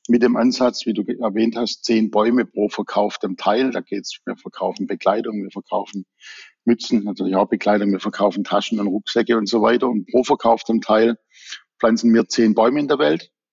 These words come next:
Die, das findet statt mit verschiedenen Kooperationen. Also es ist nicht, dass wir durch die Welt fliegen und Bäume pflanzen. Macht sicherlich Spaß. Ähm,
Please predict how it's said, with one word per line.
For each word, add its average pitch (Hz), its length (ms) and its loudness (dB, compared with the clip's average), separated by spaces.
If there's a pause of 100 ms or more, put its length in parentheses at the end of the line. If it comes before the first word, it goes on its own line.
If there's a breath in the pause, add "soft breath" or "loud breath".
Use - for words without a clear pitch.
Die, 110 160 -4
das - 160 -4
findet - 300 -2
statt 113 260 0
mit 110 100 -2
verschiedenen 104 720 -4 (380 loud breath)
Kooperationen. 117 1040 0
Also 107 220 0
es 98 100 -4
ist - 80 -8
nicht, 107 180 -6
dass 110 220 -2
wir 113 160 2
durch 107 180 0
die 107 120 -2
Welt 113 180 2
fliegen 110 280 -2
und 95 100 -2
Bäume 117 260 2
pflanzen. 98 440 -2
Macht 92 200 -2
sicherlich 101 340 -4
Spaß. 110 480 0 (640 loud breath)
Ähm, 113 300 6